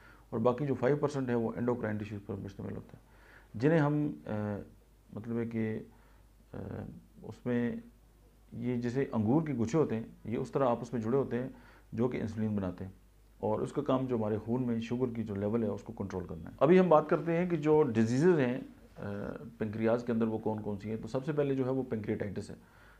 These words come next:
पेंक्रियाटाइटिस जो है, अगर, अ, जो पेंक्रियाज के अंदर जो एंजाइम बनते हैं, अगर वो, उनका किसी भी तरह से जो है वो इखराज अगर रुक जाए या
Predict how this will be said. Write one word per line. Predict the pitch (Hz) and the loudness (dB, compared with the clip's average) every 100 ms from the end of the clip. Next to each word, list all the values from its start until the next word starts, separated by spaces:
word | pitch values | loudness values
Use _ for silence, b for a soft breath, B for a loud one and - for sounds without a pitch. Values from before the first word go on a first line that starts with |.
| b - | b -2
पेंक्रियाटाइटिस | 123 131 123 139 170 175 | 0 2 2 0 -2 0
जो | 170 | 4
है, | 160 165 | 6 4
अगर, | - 123 131 | 2 2 0
अ, | 131 - 110 107 110 | 0 -8 -6 -4 -4
जो | 113 110 110 104 - | 0 2 2 0 -4
पेंक्रियाज | 107 113 131 | 2 4 4
के | 147 | 2
अंदर | 135 127 | 0 0
जो | 127 | 0
एंजाइम | - 110 107 143 | 0 2 2 2
बनते | 139 107 107 | 2 0 -2
हैं, | 117 | -6
अगर | - 113 | -6 -6
वो, | 120 127 131 - B B B B | -4 0 -2 -2 B B B B
उनका | - 139 139 | -6 0 2
किसी | 135 139 170 | 2 -2 -2
भी | 156 | -2
तरह | 147 127 120 | 0 2 2
से | 120 | 0
जो | 113 110 | -2 0
है | 107 | 0
वो | 110 101 107 104 - | -2 -2 -2 -2 -4
इखराज | 101 - 101 123 131 - - | -10 -6 0 2 0 -8 -12
अगर | 101 101 | -8 -4
रुक | 104 110 | -4 -4
जाए | 113 107 | -2 0
या | 113 104 98 | 0 -2 -6